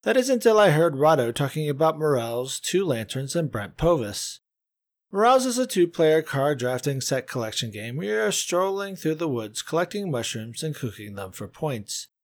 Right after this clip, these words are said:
And even to this day, I can't help but think about frying up fresh morels in our kitchen in Wisconsin every time we play. In morels, your goal is to collect and cook sets of at least three matching mushrooms for points.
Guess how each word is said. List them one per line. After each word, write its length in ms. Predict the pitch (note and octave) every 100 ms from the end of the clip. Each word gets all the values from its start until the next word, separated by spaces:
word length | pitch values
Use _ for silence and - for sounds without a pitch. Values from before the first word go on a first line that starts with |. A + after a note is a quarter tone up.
| _ _ _ _
And 120 | D#3
even 200 | A3+ C4+
to 100 | B3
this 240 | A#3+ A#3 -
day, 300 | C3+ B2+ B2+
I 60 |
can't 280 | C#3+ G3+ G3+
help 300 | D3+ E3 E3
but 140 | E3+
think 200 | - C#3
about 300 | D#3 C#3 D3+
frying 420 | - D#3+ E3+ E3+ E3
up 220 | E3+ -
fresh 420 | - D3+ D3 -
morels 480 | D#3+ B2+ A#2+ A#2+ A#2
in 100 | B2+
our 140 | C3+
kitchen 420 | C3 - - B2+
in 120 | C3 C3+
Wisconsin 600 | C3 - A2+ G2+ G#2+ A2+
every 280 | G#2+ A2+
time 260 | A2 G2 G2
we 140 | G2
play. 460 | A#2 - F2+ E2+ - _ _ _ _ _ _ _ _ _ _
In 160 | C4+ C4
morels, 520 | F3 C3 A#2+ C#3 D3
your 100 | F#3+
goal 320 | D#3+ E3+ F3+
is 100 | F#3+
to 100 | -
collect 400 | G3 E3 C3+ C3+
and 100 | D#3+
cook 280 | D3 C3+ C#3+
sets 280 | - B2 B2
of 80 | C#3+
at 140 | D3+
least 280 | E3+ F#3 -
three 280 | G3 G#3+ G#3+
matching 400 | F3 D#3+ F3+ D#3+
mushrooms 420 | A2+ - A2+ G#2+
for 180 | - G#2+
points. 600 | - C#3 A#2 G2+ -